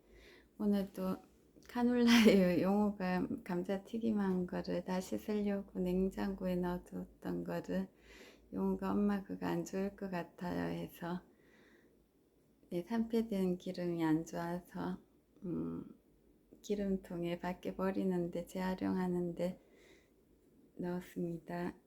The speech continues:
그 모아서 비누 만드시는 것 같던데, 네, 그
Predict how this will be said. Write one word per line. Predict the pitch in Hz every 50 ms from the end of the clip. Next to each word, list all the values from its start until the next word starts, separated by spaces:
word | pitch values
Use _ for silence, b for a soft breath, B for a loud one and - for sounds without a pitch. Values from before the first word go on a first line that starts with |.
| - _ _ _ _
그 | - -
모아서 | 180 180 175 185 196 202 202 196 196 - 185 185
비누 | - 202 208 214 220 214
만드시는 | 196 180 165 165 165 165 180 180 - - - 180 175 175 175
것 | 175 175 175
같던데, | 190 202 202 - - 175 170 175 170 175 180 180 180 180 B B B B B B B B B B _ _
네, | - 190 185 -
그 | - 196 190 190